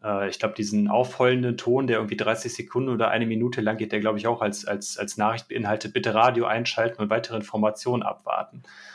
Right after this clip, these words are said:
Und das geht ja im Endeffekt schon in die richtige Richtung, dass man, äh, zumindest mal schauen sollte, wenn, wenn der Strom weg ist, dass man die Möglichkeit hat,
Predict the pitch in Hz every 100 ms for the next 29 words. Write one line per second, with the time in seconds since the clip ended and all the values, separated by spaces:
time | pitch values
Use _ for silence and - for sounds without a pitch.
0 | - - 107 107 - 127 123 104 113 -
1 | 117 - 117 110 107 110 117 107 107 120
2 | - 104 101 104 104 98 98 101 101 101
3 | 98 98 _ - _ _ - 117 127 120
4 | 117 107 - 120 151 120 120 135 131 107
5 | 110 107 104 104 101 101 - - 135 120
6 | - 139 135 - - 110 107 107 - -
7 | 113 - 117 -